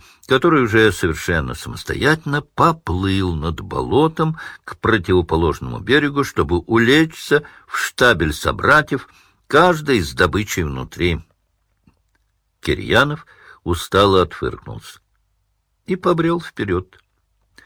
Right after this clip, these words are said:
Третий день подряд то по колено в болоте,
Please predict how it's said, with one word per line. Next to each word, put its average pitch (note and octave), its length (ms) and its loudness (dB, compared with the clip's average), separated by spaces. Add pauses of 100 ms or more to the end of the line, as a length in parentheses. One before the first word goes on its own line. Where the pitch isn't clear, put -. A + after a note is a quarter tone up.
(680)
Третий C#3 640 0
день A#2 260 -4
подряд F2+ 680 2 (360)
то D#3 140 4
по D#3 160 -4
колено G2+ 520 0
в F#2 120 -6
болоте, B1+ 600 -6